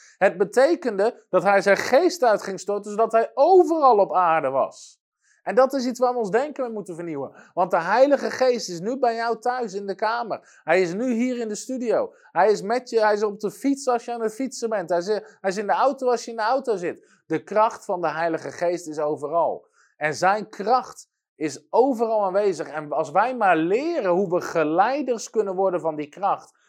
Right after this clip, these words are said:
kunnen we uit die kracht putten en genezing ontvangen als we de juiste stappen zetten. Want iedereen die hem aanraakte, werd genezen. Hetzelfde werkt met elektriciteit. En mensen maken zich, weet je, soms over onzichtbare kracht.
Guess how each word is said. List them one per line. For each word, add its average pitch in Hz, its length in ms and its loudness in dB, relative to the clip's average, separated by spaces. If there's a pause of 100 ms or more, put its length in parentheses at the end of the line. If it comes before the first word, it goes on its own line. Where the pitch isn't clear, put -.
kunnen 160 220 -4
we 151 200 -2
uit 247 280 2
die 220 140 -8
kracht 202 420 -8
putten 190 420 -4 (200)
en 165 200 -4
genezing 165 500 0
ontvangen 139 480 -6 (200)
als 208 300 2
we 190 140 0
de 180 140 2
juiste 170 440 2
stappen 190 420 -2
zetten. 127 400 -4 (200)
Want 135 280 -8
iedereen 226 540 2
die 151 140 0
hem 143 140 -4
aanraakte, 147 600 -2
werd 123 200 -6
genezen. 135 600 -10 (220)
Hetzelfde 220 580 0
werkt 196 200 0
met 180 140 -6
elektriciteit. 170 1300 -2
En 131 140 -6
mensen 185 320 -2
maken 180 320 -2
zich, 180 240 -2 (220)
weet 151 160 -2
je, 180 80 0
soms 202 420 -2
over 180 260 2
onzichtbare 202 920 2
kracht. 196 460 -10